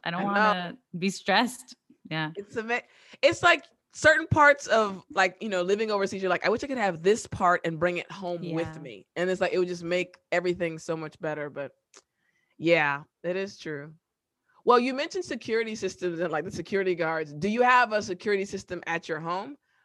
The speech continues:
Speaker 2: Um, I don't know if you have it in Dubai, but I guess maybe back at home in Canada, or do you have a security system?
Speaker 1: Um, I did not have a security system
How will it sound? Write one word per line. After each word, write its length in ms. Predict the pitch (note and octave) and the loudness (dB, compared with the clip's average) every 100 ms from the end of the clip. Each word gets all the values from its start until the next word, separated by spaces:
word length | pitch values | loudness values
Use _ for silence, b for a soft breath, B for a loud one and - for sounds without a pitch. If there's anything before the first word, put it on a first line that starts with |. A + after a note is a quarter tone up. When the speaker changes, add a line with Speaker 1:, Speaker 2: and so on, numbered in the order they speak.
| _ | _
Speaker 2:
Um, 500 | D#3+ F3 E3+ E3 D#3+ D#3+ | 2 4 4 0 0 0
I 60 | |
don't 140 | F#3+ F#3+ | 0 0
know 80 | |
if 60 | F#3 | 0
you 100 | F3+ | 2
have 120 | E3 | 2
it 60 | D#3+ | 0
in 60 | |
Dubai, 420 | D3+ D3+ F3 F3 E3+ | -2 4 6 6 2
but 100 | D#3+ | -2
I 60 | |
guess 200 | E3 E3 | -2 -4
maybe 240 | D#3+ D#3+ E3 | -4 -4 -4
back 220 | D#3+ E3 | -4 -6
at 80 | D#3+ | -10
home 220 | D#3+ D#3 | -10 -12
in 60 | |
Canada, 440 | D#3+ G#3 A#3+ A#3+ A3+ | -8 -6 -6 -6 -2
or 120 | F3 | -2
do 120 | D#3+ | -4
you 100 | F#3 | -4
have 260 | F#3+ F#3+ G#3 | -2 0 -2
a 60 | A3 | -8
security 380 | A3 A3+ A3 | -14 -12 -12
system? 340 | A#3 A3+ - D#4 _ _ B B B B - | -12 -14 -18 -20 _ _ B B B B 6
Speaker 1:
Um, 800 | C4 C4+ C4+ C4+ C4+ C4 C4 B3+ - | 8 8 8 8 8 8 6 2 2
I 400 | C4 D#4 F4 F#4+ | 6 8 8 4
did 240 | D4 D4 A#3+ | 2 2 4
not 320 | A3+ G#3+ G3 | 6 6 4
have 200 | G3 F3+ | 0 -2
a 60 | |
security 500 | F#3 F#3 - F3+ F3+ E3+ | -6 -8 -2 -2 0 -4
system 680 | F3 E3+ E3+ F3 E3+ E3 | -8 -6 -4 -4 -4 -6